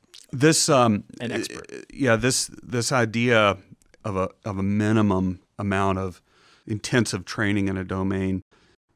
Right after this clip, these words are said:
Speaker 1: it was, it was called the ten-year rule,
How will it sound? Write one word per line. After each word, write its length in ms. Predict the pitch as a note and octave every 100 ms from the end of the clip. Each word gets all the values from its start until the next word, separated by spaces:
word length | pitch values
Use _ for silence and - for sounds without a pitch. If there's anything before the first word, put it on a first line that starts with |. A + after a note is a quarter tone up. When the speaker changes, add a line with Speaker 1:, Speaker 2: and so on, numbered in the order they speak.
| _ _
Speaker 1:
it 100 | C3+
was, 300 | A#2+ G#2+ -
it 100 | -
was 120 | A2+ -
called 300 | - C3 G2+
the 80 |
ten-year 920 | F#2+ - C3+ G#2+ F#2+ _ G#2+ A2 A2+ G#2+
rule, 600 | F#2 F2+ F2 E2+ -